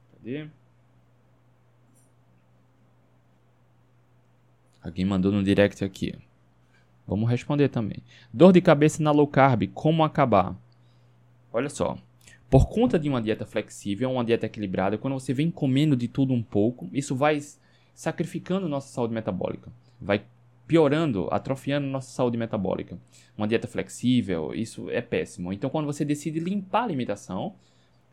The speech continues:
ou seja, comer comida de verdade, isso naturalmente é diurético. O reflexo de uma dieta flexível também, além de aumentar a inflamação, piorar a saúde metabólica, é de reter muito líquido. Então, quando você limpa a alimentação, naturalmente isso é diurético.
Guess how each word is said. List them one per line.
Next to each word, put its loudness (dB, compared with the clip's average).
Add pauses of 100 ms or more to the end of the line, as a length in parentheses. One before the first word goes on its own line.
(120)
ou 0
seja, -2
comer -2
comida -4
de -6
verdade, 0
isso -8
naturalmente -2
é 4
diurético. -2 (640)
O -6
reflexo -2
de -2
uma 0
dieta 0
flexível -6
também, 0
além 2
de 0
aumentar 0
a 2
inflamação, -4
piorar 2
a -10
saúde -6
metabólica, 0
é 0
de -2
reter -2
muito -6
líquido. -8 (460)
Então, -2
quando -2
você -2
limpa 0
a 6
alimentação, -4 (160)
naturalmente -6
isso -14
é -2
diurético. 0